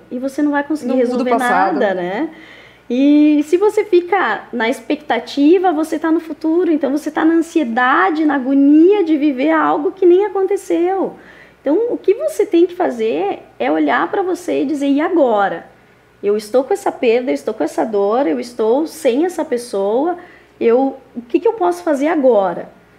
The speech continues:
Speaker 1: E aí, no agora, é onde a gente consegue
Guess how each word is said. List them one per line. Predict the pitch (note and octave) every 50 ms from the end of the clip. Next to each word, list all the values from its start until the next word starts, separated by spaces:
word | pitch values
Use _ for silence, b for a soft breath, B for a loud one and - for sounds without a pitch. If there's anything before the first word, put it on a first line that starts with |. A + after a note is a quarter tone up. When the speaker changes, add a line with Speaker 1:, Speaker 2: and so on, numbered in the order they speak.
| b b b b b _ -
Speaker 1:
E | A3 A#3 A#3 A#3
aí, | A#3 A#3 A3 A3 A3+ A3+ A#3 C4
no | D4+ D4 D4+ E4 G4
agora, | G4 D4 B3+ C4 G#3+ G3+ G3+ G#3 A3+ C4+ D#4 F4 F4 - G3 - - B B B B B B B
é | A#3 A#3+ B3+
onde | D4 D4+ D#4
a | D#4
gente | - D4+ D4 - E4+
consegue | - D#4+ D#4 D#4+ D#4 - - B3+ B3+ C4 C4+ C#4+ B3+ D#4 E4+ F4 E4+